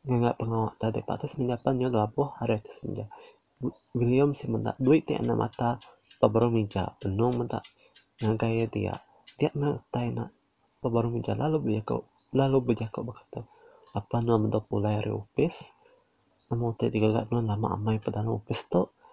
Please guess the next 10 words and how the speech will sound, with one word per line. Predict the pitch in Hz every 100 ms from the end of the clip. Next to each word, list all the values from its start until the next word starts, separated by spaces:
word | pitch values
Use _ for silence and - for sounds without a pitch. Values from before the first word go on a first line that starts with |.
| _ _ -
aku | 127 - 127
tadi | 107 107 113
udah | 113 131 131
mandang | 110 110 120
nuan | 117 110 104 107 113 117
masuk. | 104 - 120 - _ - - - -
Nuan | 160
pulai | 160 131 127 123
hari | 127 -
tumu | 120 113 110